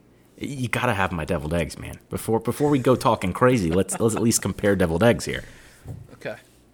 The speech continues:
Speaker 1: What do, what do you
Speaker 2: Okay.
Speaker 1: put in your deviled eggs? Do you sneak a little dill in there, or do you keep it pretty vanilla with just the
Speaker 2: Oh,
Speaker 1: mayo
Speaker 2: no,
Speaker 1: and the
Speaker 2: yeah, you
Speaker 1: mustard
Speaker 2: definitely
Speaker 1: in?
Speaker 2: go dill, but I, uh, yeah, I go with the mustard. I go with the mustard.
Speaker 1: Yeah.
Speaker 2: Mustard and the dill, and maybe
Speaker 1: See?
Speaker 2: throw in a little bacon.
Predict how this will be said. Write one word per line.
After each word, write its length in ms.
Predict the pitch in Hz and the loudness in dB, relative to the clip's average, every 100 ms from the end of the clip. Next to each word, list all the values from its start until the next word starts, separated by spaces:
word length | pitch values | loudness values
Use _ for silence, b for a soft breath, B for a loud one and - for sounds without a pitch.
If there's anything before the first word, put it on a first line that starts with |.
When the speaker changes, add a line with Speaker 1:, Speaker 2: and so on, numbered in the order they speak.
| _ _ _ _ | _ _ _ _
Speaker 1:
What 100 | 139 | 0
do, 80 | 147 | 2
what 100 | 180 | 2
do 80 | |
you 60 | 180 | 2
Speaker 2:
Okay. 60 | - | 2
Speaker 1:
put 120 | 147 | 2
in 40 | |
your 60 | 107 | 4
deviled 280 | - 78 73 | 4 2 -4
eggs? 240 | 62 - | -6 -4
Do 80 | 110 | -2
you 40 | |
sneak 220 | 107 127 123 | 2 2 4
a 60 | |
little 200 | 113 110 | 4 4
dill 280 | 92 107 113 | 6 6 6
in 120 | 156 | 6
there, 180 | 180 175 | 4 4
or 40 | 107 | 4
do 80 | 104 | 2
you 80 | |
keep 240 | 101 - 104 | 2 2 2
it 100 | 104 | 2
pretty 220 | - 95 | 2 2
vanilla 400 | 85 90 87 76 | 2 0 -2 -2
with 160 | 82 80 | -4 -2
just 320 | 90 - - | -2 -4 -6
the 60 | |
Speaker 2:
Oh, 80 | 85 | 0
Speaker 1:
mayo 120 | 87 90 | 2 4
Speaker 2:
no, 80 | 85 | 4
Speaker 1:
and 100 | 82 | 2
the 40 | |
Speaker 2:
yeah, 40 | 87 | 0
you 40 | |
Speaker 1:
mustard 220 | 85 - 151 | 0 0 -2
Speaker 2:
definitely 240 | 156 175 | -2 -4
Speaker 1:
in? 40 | |
Speaker 2:
go 140 | 170 165 | -4 -6
dill, 400 | - 156 175 143 | -2 0 2 0
but 320 | - 131 - | -2 -2 0
I, 360 | 135 147 143 139 | 0 0 0 0
uh, 360 | 131 127 123 - _ - _ | 0 0 -4 -8 _ -20 _
yeah, 160 | 139 131 | -6 -4
I 60 | |
go 180 | 127 135 | -4 -6
with 120 | 139 | -6
the 60 | - | -10
mustard. 520 | 123 131 - 113 101 - _ - | -8 -10 -10 -12 -14 -20 _ -20
I 60 | |
go 120 | 123 117 | -10 -10
with 100 | - | -10
the 60 | 120 | -14
mustard. 480 | 113 - - 98 - _ | -14 -14 -16 -18 -20 _
Speaker 1:
Yeah. 200 | 104 95 87 | -4 -4 -6
Speaker 2:
Mustard 320 | 123 127 123 | -12 -12 -12
and 100 | 123 | -12
the 40 | |
dill, 380 | 117 120 123 123 | -8 -6 -6 -8
and 120 | 117 117 | -10 -12
maybe 140 | 120 | -12
Speaker 1:
See? 340 | 117 117 117 127 | -12 -12 -10 -8
Speaker 2:
throw 160 | 123 | -10
in 60 | 117 | -10
a 40 | |
little 180 | 117 110 - | -14 -16 -12
bacon. 340 | 120 - | -12 -14